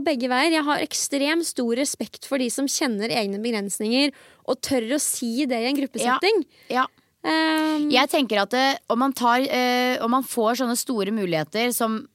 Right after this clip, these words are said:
Speaker 2: man vet vil på en måte føles helt sjukt bra, og man klarer å, å gjennomføre det, så må man prøve, så lenge det ikke går på bekostning av noen andre rundt deg, eller liksom, så må man i aller høyeste grad prøve å takke ja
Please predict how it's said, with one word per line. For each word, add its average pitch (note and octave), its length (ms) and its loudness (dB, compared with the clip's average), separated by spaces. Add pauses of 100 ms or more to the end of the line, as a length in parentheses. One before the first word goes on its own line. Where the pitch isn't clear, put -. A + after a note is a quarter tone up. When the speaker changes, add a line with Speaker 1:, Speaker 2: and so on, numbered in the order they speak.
Speaker 2:
man A3 340 -2
vet F#3+ 480 -2
vil G#3 320 -4
på A#3 140 -2
en G#3 80 0
måte G3+ 320 -2 (680)
føles G#3 480 0
helt G#3+ 240 -2
sjukt - 560 -2
bra, G#3+ 320 2
og A3 80 0
man A3 120 -2
klarer E3 440 0
å, F3+ 120 0 (520)
å G#3+ 40 0
gjennomføre D#3 520 -2
det, G#3+ 140 2 (420)
så - 160 -2
må G#3 320 2
man F3 240 -4
prøve, E3+ 560 -2
så B3+ 160 -2
lenge G3 160 -2
det G#3 140 -10
ikke F#3+ 160 -12
går F3 100 -2
på A3 120 -8 (120)
bekostning A3 560 -8
av D#3+ 240 -2
noen G#3 160 -4
andre F#3 320 -4
rundt D3+ 320 -4
deg, G#3 240 0
eller F3 320 -2
liksom, F#3+ 320 -4 (320)
så B3+ 140 2
må G3+ 240 2 (100)
man A3+ 240 0
i A3 60 -4 (500)
aller B3 400 2 (240)
høyeste G#3 400 0
grad F#3+ 240 0
prøve F3 240 -2
å - 60 -12
takke F3+ 260 -4
ja D#3+ 220 0